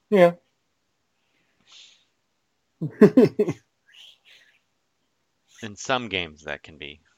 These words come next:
Speaker 2: a mountain that you can't climb over, but.
Speaker 1: Yeah, and I think the thing is here is that there is a max cap. So, I mean,
Speaker 2: Yeah.
Speaker 1: once you hit that, you hit that. So, I mean, you can't do anything about that, so.
Speaker 2: Exactly. All right, well, if you're listening to the show, there's anything else you wanna hear about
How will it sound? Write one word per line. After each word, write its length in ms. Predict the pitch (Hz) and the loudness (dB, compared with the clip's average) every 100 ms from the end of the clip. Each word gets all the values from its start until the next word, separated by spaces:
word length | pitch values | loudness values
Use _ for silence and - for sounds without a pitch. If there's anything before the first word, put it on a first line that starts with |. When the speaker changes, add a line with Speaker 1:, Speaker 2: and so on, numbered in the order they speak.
| _ _ _ - | _ _ _ -10
Speaker 2:
a 80 | |
mountain 320 | 90 85 76 80 | -10 -10 -12 -14
that 120 | 76 | -18
you 100 | 85 | -18
can't 240 | - 76 | -20 -20
climb 260 | - 80 80 | -18 -18 -18
over, 240 | 80 87 _ - | -20 -20 _ -20
but. 160 | - _ _ _ _ _ _ _ _ | -20 _ _ _ _ _ _ _ _
Speaker 1:
Yeah, 260 | - 247 220 | 4 8 10
and 400 | 196 226 233 190 | 10 8 6 4
I 120 | 202 | 4
think 300 | 208 262 262 | 6 6 4
the 80 | 240 | 2
thing 220 | 214 214 | 2 4
is 200 | 202 196 | 6 4
here 280 | - 196 196 | 4 4 6
is 160 | 165 151 | 4 4
that 140 | 156 - - | 2 0 2
there 180 | 151 151 | 4 6
is 160 | 165 | 8
a 80 | 143 | 8
max 300 | 135 127 - | 8 6 2
cap. 320 | - 123 139 - _ - | 0 0 0 -6 _ -6
So, 360 | - 120 113 | 2 2 2
I 60 | 120 | 0
mean, 360 | 117 113 113 113 | 0 0 -2 -6
Speaker 2:
Yeah. 220 | 104 80 | -4 2
Speaker 1:
once 220 | 131 135 - | 4 4 2
you 60 | - | -8
hit 100 | - - | -12 -10
that, 100 | - - | -8 0
you 120 | 127 - | 2 2
hit 200 | 165 - | 0 -4
that. 260 | 120 - | -8 -2
So, 120 | - | 4
I 40 | 120 | 6
mean, 120 | 123 | 4
you 60 | 127 | 4
can't 180 | 139 120 | 2 2
do 60 | |
anything 180 | 123 113 | 0 2
about 200 | 104 101 | 2 0
that, 200 | 110 107 | -2 -4
so. 320 | - 117 110 - _ - | 0 0 0 -8 _ -20
Speaker 2:
Exactly. 540 | 90 82 76 78 80 _ _ _ _ _ _ _ _ _ _ _ _ _ _ _ _ _ _ - | -16 -14 -14 -14 -18 _ _ _ _ _ _ _ _ _ _ _ _ _ _ _ _ _ _ -8
All 80 | |
right, 180 | 175 160 | -2 0
well, 220 | 139 139 131 | 2 2 2
if 160 | 123 | -2
you're 160 | 131 143 | -4 -4
listening 260 | 151 156 | -4 -8
to 40 | 147 | -10
the 60 | |
show, 240 | 139 156 151 | -6 -2 -2
there's 160 | 131 | -2
anything 280 | 127 139 131 | -6 -6 -8
else 160 | 120 - | -8 -8
you 60 | |
wanna 140 | 123 113 | -8 -6
hear 160 | 120 120 | -4 -4
about 360 | 127 135 139 | -2 -4 -6